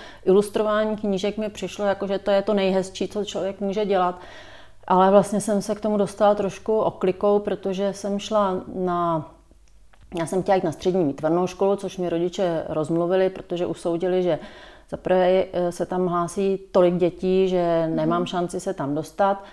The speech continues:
Speaker 1: Řekli si, že prostě výtvarný gymnázium je taková zlatá střední cesta, že pokud budu chtít pokračovat v něčem jiném, protože já jsem chodila na jazykovou školu jako základní a docela mě ty jazyky šly a bavily, tak, eh, si řekli, že z toho gymnázia mám otevřenou cestu ještě někam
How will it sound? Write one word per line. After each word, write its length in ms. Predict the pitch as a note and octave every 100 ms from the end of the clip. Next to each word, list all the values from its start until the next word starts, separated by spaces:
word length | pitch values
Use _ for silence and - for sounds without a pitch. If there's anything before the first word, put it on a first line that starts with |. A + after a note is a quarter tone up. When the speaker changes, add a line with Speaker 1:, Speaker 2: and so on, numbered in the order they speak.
| - - - - - -
Speaker 1:
Řekli 260 | F#3 G3 G#3
si, 160 | A3+
že 100 | G#3+
prostě 460 | G#3 - G#3+ G#3 F3+ - E3
výtvarný 480 | F3+ G3 A#3+ B3 A#3
gymnázium 680 | F3 F#3 F#3 F#3 G3+ G#3
je 80 | G#3
taková 560 | G3 F3 G3 G3 G3 F#3+
zlatá 320 | F#3 E3+ F#3+
střední 360 | F#3 G3 F3+ F#3+
cesta, 320 | E3 - D3+
že 100 | D#3+
pokud 300 | E3 F3 G3
budu 200 | F#3 G3
chtít 200 | G3 G3+
pokračovat 600 | G3+ G3 F3+ F3+ G3 F#3
v 20 |
něčem 300 | F#3 F3+ E3+
jiném, 240 | D#3+ E3 F3
protože 280 | - F3
já 100 | F3+
jsem 160 | E3+ F#3
chodila 280 | F3+ F3+ F#3+
na 80 | F3+
jazykovou 500 | E3 F3+ - F3 F#3+
školu 440 | - F#3 F3+ F3+
jako 200 | F3+ F3+
základní 580 | F#3 F3 F3 F#3 F3+ G3
a 20 |
docela 300 | E3+ - F3
mě 160 | F#3 F#3+
ty 100 | F#3
jazyky 360 | F3+ F3+ F3+
šly 240 | G3 - E3+
a 80 | F3
bavily, 420 | E3 E3 E3 E3+ - - - - - - - -
tak, 320 | F#3+ F3+ -
eh, 220 | F#3 F3+ F3
si 160 | G#3+
řekli, 260 | G3 F#3+ F#3
že 120 | F#3
z 40 |
toho 180 | - G#3
gymnázia 720 | G3 F#3+ F3+ F3+ F3+ G3 G3
mám 360 | F#3+ F#3 F#4 F#3
otevřenou 480 | F3+ F3 F#3+ F#3+ G3
cestu 360 | F#3+ - G#3 -
ještě 280 | - -
někam 580 | F#3+ F3+ G3+ E3+ D3 C#3